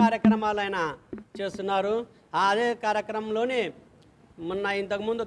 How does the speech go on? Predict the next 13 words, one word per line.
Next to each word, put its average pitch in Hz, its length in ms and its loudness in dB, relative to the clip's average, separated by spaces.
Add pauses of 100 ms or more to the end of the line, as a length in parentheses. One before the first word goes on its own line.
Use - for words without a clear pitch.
క్యాన్సర్ 208 320 -2
హాస్పిటల్లో 214 520 -2 (400)
లాభాపేక్ష 220 500 0 (120)
లేకుండా, 202 320 -2 (500)
ఎలాంటి 226 440 0
లాభాపేక్ష 226 440 -2 (100)
లేకుండా 220 300 -4 (160)
దేశ 208 160 -4 (300)
కేంద్రంలో 214 840 -4 (140)
దేశవ్యాప్తంగా 220 680 -2 (520)
రెండు 220 180 -2
హాస్పిటల్ని 240 460 -4
గుర్తించినారు. 208 580 -6